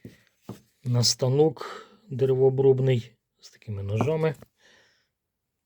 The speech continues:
Так, отвір на двох тридцять два міліметра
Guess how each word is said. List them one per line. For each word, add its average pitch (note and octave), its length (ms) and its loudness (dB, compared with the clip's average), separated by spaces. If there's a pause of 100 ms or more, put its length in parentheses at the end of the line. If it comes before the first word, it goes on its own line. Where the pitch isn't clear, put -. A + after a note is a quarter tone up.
(1080)
Так, A2+ 200 -4
отвір B2+ 360 2
на C3+ 140 2
двох B2+ 360 0
тридцять C3 460 -4
два A#2+ 200 2
міліметра C#3 580 -2